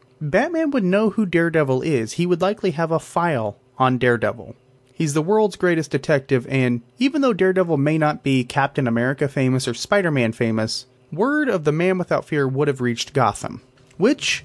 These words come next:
ah, brings us to an important point. You notice that we just jumped right into the story.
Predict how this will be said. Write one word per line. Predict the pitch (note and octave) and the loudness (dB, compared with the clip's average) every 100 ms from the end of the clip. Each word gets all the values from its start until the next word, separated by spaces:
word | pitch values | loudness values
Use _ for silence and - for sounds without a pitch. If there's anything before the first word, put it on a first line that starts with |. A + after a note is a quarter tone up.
| - | -2
ah, | D3+ C3 - - - - | 0 0 -4 -16 -20 -8
brings | C3 D3 D3+ | 0 2 2
us | D#3 | -2
to | - E3 | 0 0
an | |
important | D3+ - D#3+ C#3+ | 0 0 -2 -2
point. | F3+ B3 C#3 | 0 0 2
You | D#3+ | 2
notice | A3 D4+ A#3+ | 4 2 2
that | B3 | 0
we | G#3 | 2
just | F#3 F3+ - | 0 -2 -2
jumped | - D3+ D3+ - - | 0 0 -2 -10 -4
right | C3 B2 B2 | 2 2 0
into | C3 A#2+ | -4 -2
the | A2+ | -4
story. | A2 - E3 A2+ - | -2 0 2 0 -6